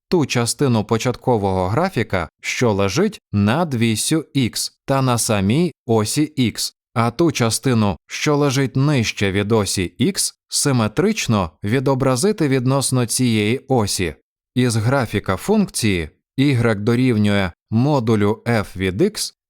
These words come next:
можна легко отримати графік функції y дорівнює мінус модулю f від x шляхом симетричного відображення початкового графіка відносно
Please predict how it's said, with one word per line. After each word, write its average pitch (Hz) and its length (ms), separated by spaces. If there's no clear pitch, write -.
можна 156 400
легко 131 420
отримати 104 680
графік 104 520
функції 107 680
y 104 420
дорівнює 110 680
мінус 123 580
модулю 131 600
f 107 320
від 170 240
x - 320
шляхом 117 580
симетричного 127 880
відображення 110 840
початкового 120 880
графіка 107 640
відносно 147 720